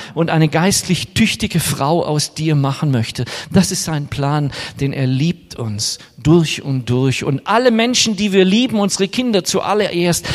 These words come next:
die liegen uns doch am meisten am Herzen. Dass aus denen was wird, das liegt uns doch so sehr am Herzen. Wie viel mehr liegt es ihm am Herzen, dass wir durch seine Pädagogik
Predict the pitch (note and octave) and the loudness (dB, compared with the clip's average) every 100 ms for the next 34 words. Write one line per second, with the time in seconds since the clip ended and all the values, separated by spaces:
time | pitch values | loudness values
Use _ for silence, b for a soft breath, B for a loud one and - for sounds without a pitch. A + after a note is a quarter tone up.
0 | B F3+ C4 C4 B3+ G#3 A3 - F#3+ G3+ | B 2 4 6 4 4 2 2 2 4
1 | F#3+ A#3+ B3+ - A3 G3+ F#3+ E3+ - F3 | 4 4 2 0 2 4 4 2 0 0
2 | B B G3+ G3 F#3 - A3+ C4+ B3 G3 | B B 2 4 2 2 2 4 4 2
3 | F3+ F3 A#3+ G3 F3+ A3+ - G3 F3 F3+ | 2 0 0 0 0 -2 -2 -2 0 -2
4 | C#3+ B B - - G#3 F#3 - E3 D#3+ | -4 B B -4 2 4 4 2 2 0
5 | C#3+ C#3+ C3+ C#3 - C3+ C3+ E3+ - C#3+ | -2 0 0 0 -2 -4 -2 -4 -4 -2
6 | B2+ B2 C3+ B2+ - B2 - F3+ D#3 G#2+ | 0 0 -2 -4 -6 -6 -4 -2 -2 -2
7 | A2+ A#2+ B2+ - A2 - B B B B | -4 -4 -6 -8 -10 -10 B B B B
8 | B2 B2 C#3 F3 F3 C3 F#3 A#3 - - | -6 -4 -4 -2 -2 0 0 0 -2 -4
9 | - D#3+ E3+ E3 - C#3+ B2+ C3 C3+ C3+ | 0 0 0 -2 -2 -2 -4 -2 -2 -2
10 | A2+ | -8